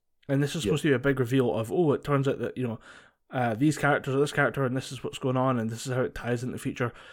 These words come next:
Speaker 1: I would much rather they take all the stuff from early on, put that as, like, the first half of the show, and you have them, like, growing up as kids and discovering the, the mystery of what Dad does,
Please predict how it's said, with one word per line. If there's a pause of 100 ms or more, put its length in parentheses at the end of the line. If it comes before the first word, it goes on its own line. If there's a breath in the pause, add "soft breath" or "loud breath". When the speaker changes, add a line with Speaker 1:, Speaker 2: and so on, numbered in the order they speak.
(360 loud breath)
Speaker 1:
I
would
much
rather
they
take (140)
all
the
stuff
from (100)
early
on, (260)
put
that
as,
like,
the
first
half
of
the
show, (180)
and
you
have
them,
like,
growing
up
as
kids
and (460 loud breath)
discovering
the, (140)
the
mystery
of
what
Dad
does,